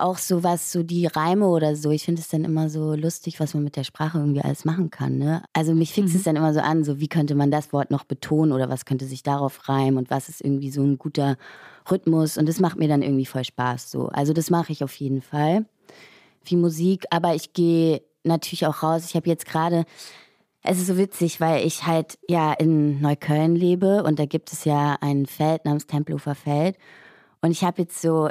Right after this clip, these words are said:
Speaker 1: nach einer Weile dieses Feld halt so für mich entdeckt erst. Also nach vielen Jahren, wo ich dann irgendwie so gemerkt hab, „Ah krass, ich könnte ja eigentlich auch voll morgens mal aufstehen, einfach mit dem Fahrrad so eine Runde drehen.“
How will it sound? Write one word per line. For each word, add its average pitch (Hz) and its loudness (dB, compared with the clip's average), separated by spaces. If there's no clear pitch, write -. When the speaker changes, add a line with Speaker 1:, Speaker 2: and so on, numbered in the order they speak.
Speaker 1:
nach 160 -2
einer 151 -2
Weile 165 0
dieses 156 -10
Feld 165 -2
halt 139 -2
so 139 -12
für - -6
mich 143 -2
entdeckt 139 -4
erst. - -6
Also 156 0
nach 160 2
vielen 180 2
Jahren, 151 0
wo 147 -6
ich 151 -4
dann 147 2
irgendwie 147 0
so 147 -4
gemerkt 147 0
hab, - -4
„Ah 165 -2
krass, - -4
ich - -14
könnte 170 0
ja 160 0
eigentlich 160 -2
auch 156 -4
voll - 0
morgens 180 2
mal 175 0
aufstehen, 170 -2
einfach 165 0
mit 165 0
dem 147 -2
Fahrrad 170 -2
so 147 -4
eine 147 0
Runde 170 0
drehen.“ 143 -2